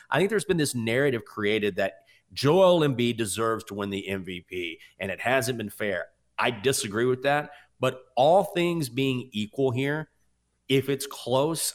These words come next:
I feel like the writers will finally say, "Okay, let's, let's give it to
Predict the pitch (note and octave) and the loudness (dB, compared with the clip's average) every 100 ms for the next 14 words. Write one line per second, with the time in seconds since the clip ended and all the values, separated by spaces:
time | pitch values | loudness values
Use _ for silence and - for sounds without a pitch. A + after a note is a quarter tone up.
0 | - G#2+ - C3 B2+ A#2+ A#2 A2+ - - | -2 -2 -2 -2 0 0 -2 -4 -8 -8
1 | G#2 G#2+ A2 A2 G#2+ G2 G2 G#2 G#2 G#2 | -2 0 0 -2 -4 -6 -6 -2 -4 -4
2 | G2 - G2+ F#2+ F#2+ F#2 - A#2 A#2 - | -8 -6 -4 -4 -4 -8 -6 -4 -2 -4
3 | F2 E2+ E2 F#2 A#2 - - - _ _ | -4 -4 -4 -4 -4 -4 -6 -8 _ _
4 | - A2+ A#2+ - A2 G2+ - - G2 F#2 | -8 -6 -4 -4 -4 -4 -6 -6 -4 -4
5 | F#2 F2 | -6 -8